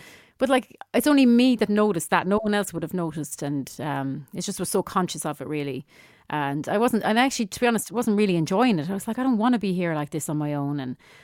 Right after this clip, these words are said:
but now I'm like, I could go, I'd be happily there on my own. I wouldn't even notice it. The dads would be there and I'd just be seeing through them. I don't, I don't think about it anymore, but it just takes time. It takes a long time, actually. Well, it take a year or two anyway for me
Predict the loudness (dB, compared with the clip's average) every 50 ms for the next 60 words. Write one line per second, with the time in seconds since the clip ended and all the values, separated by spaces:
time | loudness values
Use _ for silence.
0 | _ _ 0 2 4 6 6 6 6 6 4 4 4 2 2 0 -2 -6 -8 -2
1 | 2 4 6 6 4 2 0 -4 -4 -2 -2 -4 -4 -4 -4 0 2 2 2 2
2 | 2 2 2 2 2 2 4 4 2 2 2 0 0 0 2 2 2 2 2 2
3 | 2 2 2 4 4 4 4 4 2 0 -4 -6 -6 -4 -2 0 2 2 0 0
4 | -2 -2 0 2 4 4 4 4 4 2 -2 -4 -8 -14 -12 -10 -8 -6 -4 -2
5 | -2 -2 -2 -2 -2 -2 0 0 -2 -2 -2 -2 -4 -4 -6 -8 -12 -16 -16 -16
6 | -12 -8 -4 -4 -4 -2 -4 -4 -4 -2 -2 -2 -2 -2 -4 -4 -4 -4 -4 -4
7 | -6 -6 -8 -8 -8 -10 -10 -12 -18 -20 -10 -6 -4 -4 -4 -4 -2 0 0 0
8 | 0 -2 -2 2 4 4 4 4 2 0 -2 -4 -6 -4 -2 0 0 2 2 0
9 | 0 -2 -4 -4 -4 -6 -8 -10 -12 -14 -14 -12 -12 -10 -8 -6 -6 -6 -6 -10
10 | _ _ -20 -20 _ _ _ _ -12 -10 -8 -6 -6 -4 -4 -2 -2 0 2 2
11 | 2 0 0 -2 -2 -2 -2 -2 -2 -2 -2 -4 -6 -6 -6 -4 -4 -4 -4 -4
12 | -6 -10